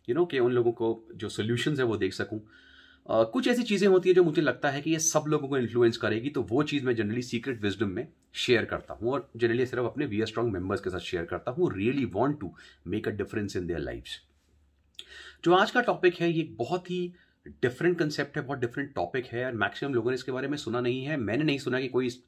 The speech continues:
ऐसे टॉपिक्स के बारे में कभी generally बात करता है। ओके?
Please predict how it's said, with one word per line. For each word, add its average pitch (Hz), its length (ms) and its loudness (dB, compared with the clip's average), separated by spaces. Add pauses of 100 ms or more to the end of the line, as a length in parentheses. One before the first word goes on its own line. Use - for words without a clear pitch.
ऐसे 117 200 -2
टॉपिक्स 113 300 -2
के 120 100 -6
बारे 101 200 -2
में 110 120 -4
कभी 104 180 -4
generally 104 360 -6
बात 82 260 -4
करता - 280 -16
है। - 80 -20 (600)
ओके? 120 200 -10